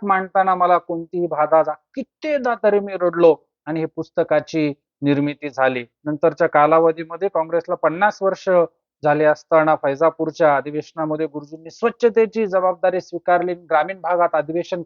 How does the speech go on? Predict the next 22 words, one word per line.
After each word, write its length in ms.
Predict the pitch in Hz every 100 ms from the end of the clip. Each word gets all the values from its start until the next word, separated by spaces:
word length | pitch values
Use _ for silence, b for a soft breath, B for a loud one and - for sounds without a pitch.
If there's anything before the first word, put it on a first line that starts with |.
| -
करा 180 | 180
असा 280 | 190 - 170
आग्रह 240 | 151 160 156
धरला 380 | 147 147 156 - _ _ -
आणि 120 | 156
ते 140 | 151
यशस्वी 520 | 190 - 240 226 226 202
केला. 560 | _ _ - 156 139
लोक 260 | 135 143 -
म्हणायचे, 460 | 165 160 170 170 214
"फैजापूरचं 960 | - 160 165 185 - 185 180 190 185 165 _ _ -
जे 80 | 180
अधिवेशन 680 | 202 185 185 185 - 190 175
आहे, 160 | 160 151
हे 340 | _ _ - 208 -
फजितीपूर 640 | 196 233 247 277 226 254
होणार, 400 | 220 196 185 170
सगळ्यांची 540 | 165 185 185 190 190 202 -
फजिती 380 | 175 190 196 180
या 100 | 170
ठिकाणी 400 | - - 160 156
होणार." 360 | 156 156 143